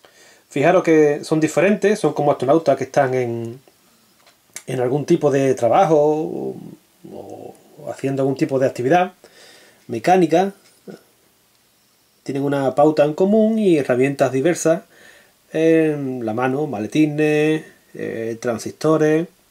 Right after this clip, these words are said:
herramientas mecánicas para hacer algún trabajo de tipo mecánico. <clears throat> Veis que son bastante, eh, de-, detalladas,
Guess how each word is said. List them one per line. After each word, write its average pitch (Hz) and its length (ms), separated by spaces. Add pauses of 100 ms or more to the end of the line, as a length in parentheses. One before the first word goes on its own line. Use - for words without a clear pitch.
(2000)
herramientas 123 920 (800)
mecánicas 147 600
para 156 140
hacer 120 140
algún 120 160
trabajo 113 600
de 135 100
tipo 113 220
mecánico. 170 680 (1200)
<clears throat> 147 320 (1800)
Veis 156 260
que - 100
son 139 380 (100)
bastante, 135 1040 (160)
eh, 107 420
de-, 110 280
detalladas, 165 800